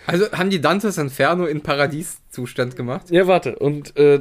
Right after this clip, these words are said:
Speaker 2: da sind halt gewisse Pärchen und die müssen, äh, äh, gewisse Aufgaben immer machen. Also es sind keine Pärchen, es sind ein paar Frauen, ein paar Kerle.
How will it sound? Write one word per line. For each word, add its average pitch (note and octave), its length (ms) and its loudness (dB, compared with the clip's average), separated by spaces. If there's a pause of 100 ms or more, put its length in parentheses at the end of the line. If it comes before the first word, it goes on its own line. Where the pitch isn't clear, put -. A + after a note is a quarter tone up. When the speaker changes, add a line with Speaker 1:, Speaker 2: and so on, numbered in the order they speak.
(100)
Speaker 2:
da C3+ 140 2
sind E3+ 200 0
halt D3 380 0
gewisse C3+ 320 -4
Pärchen G#3 580 -2
und C3+ 120 -6
die C3 40 -6
müssen, C3 440 -6
äh, A2+ 680 -2
äh, G#2 200 -12
gewisse A#2+ 300 -6
Aufgaben D3 440 0
immer C#3 180 0
machen. C#3 300 -4
Also A#2+ 160 -6
es A#2 100 -8
sind C#3 120 -4
keine A#2+ 160 0
Pärchen, C3 320 -4
es B2 100 -10
sind B2 200 -8
ein A#2+ 120 -12
paar B2+ 200 -2
Frauen, D#3+ 320 -2
ein C3 80 -8
paar A#2 180 -8
Kerle. F#3 320 -4